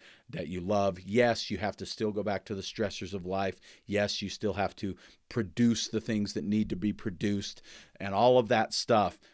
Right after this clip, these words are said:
but you can find balance. I promise you can find balance if you choose to get curious and if you choose to not, um, what's the word? Control your focus is the word I think that I'm looking for.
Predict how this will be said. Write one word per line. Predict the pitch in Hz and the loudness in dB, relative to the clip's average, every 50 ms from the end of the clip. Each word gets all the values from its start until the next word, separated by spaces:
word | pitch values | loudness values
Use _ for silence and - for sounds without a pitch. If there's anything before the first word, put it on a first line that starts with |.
| _ _ _ | _ _ _
but | 104 95 73 | -8 -6 -4
you | 98 104 104 | -4 -4 -4
can | 101 - - - 127 120 117 113 113 113 110 110 110 107 - _ _ _ - | -4 -8 -12 -6 -4 -2 -2 0 0 0 0 0 -2 -2 -6 _ _ _ -4
find | 113 101 98 95 95 95 92 87 80 80 | -2 -2 -2 -2 -4 -6 -6 -8 -8 -8
balance. | - 95 92 95 95 90 87 82 80 - - - _ _ _ _ | -8 -6 -4 -4 -4 -4 -4 -6 -8 -10 -12 -14 _ _ _ _
I | - 82 | -12 -12
promise | - - - - 113 107 101 98 92 87 - - - - _ | -12 -12 -8 -4 -4 -2 -2 -2 -4 -6 -6 -8 -10 -12 _
you | 98 87 85 | -12 -12 -10
can | - - 104 92 90 87 85 85 76 - - - - _ | -6 -6 -4 -4 -4 -4 -6 -8 -10 -14 -20 -20 -20 _
find | - 104 90 85 82 85 80 78 87 | -4 -4 -4 -2 -4 -6 -8 -8 -8
balance | 98 95 92 90 87 85 82 78 - | -6 -6 -4 -4 -4 -6 -8 -8 -10
if | - 67 - - | -12 -12 -12 -12
you | 80 78 | -14 -10
choose | - - - 101 92 87 - | -8 -4 -4 -4 -4 -4 -6
to | - 90 | -10 -8
get | 80 80 - - | -8 -8 -8 -8
curious | - - - 110 110 110 107 104 101 - - - - | -6 -2 0 2 4 6 4 4 4 0 -6 -6 -10
and | 85 82 | -10 -10
if | 80 - - | -10 -10 -10
you | 85 | -10
choose | - - - 92 90 87 82 - | -10 -6 -6 -6 -6 -6 -8 -10
to | - - 92 85 76 - - - - _ _ _ _ _ _ _ _ _ _ _ _ _ _ | -8 -6 -6 -6 -6 -8 -16 -20 -20 _ _ _ _ _ _ _ _ _ _ _ _ _ _
not, | 113 104 104 104 113 107 - - - _ _ _ _ | -6 -4 -2 -2 -2 -4 -6 -12 -20 _ _ _ _
um, | 98 95 92 87 85 82 80 80 80 78 _ _ _ _ _ _ _ _ _ - - | -10 -8 -8 -8 -8 -10 -10 -12 -12 -14 _ _ _ _ _ _ _ _ _ -12 -10
what's | 98 - - | -10 -8 -8
the | - 95 | -6 -6
word? | 90 87 80 - | -6 -6 -8 -10
Control | - - 107 90 - - - - 110 104 101 92 87 78 76 - - - - - | -6 -6 -4 -6 -6 -6 -2 2 4 4 4 2 0 -4 -8 -12 -14 -14 -14 -8
your | - 95 92 | -6 -6 -6
focus | - - 110 87 71 - - 78 - - - - - | -2 0 -2 -2 -2 -2 -6 -8 -8 -8 -10 -8 -10
is | 92 - | -10 -8
the | - 90 | -8 -6
word | 82 87 82 80 78 | -6 -6 -6 -6 -8
I | 67 | -10
think | 67 - 92 73 | -12 -12 -12 -10
that | - 85 | -10 -10
I'm | 80 82 | -8 -8
looking | 82 82 - 82 80 | -8 -8 -8 -10 -12
for. | - - 82 67 | -10 -10 -12 -12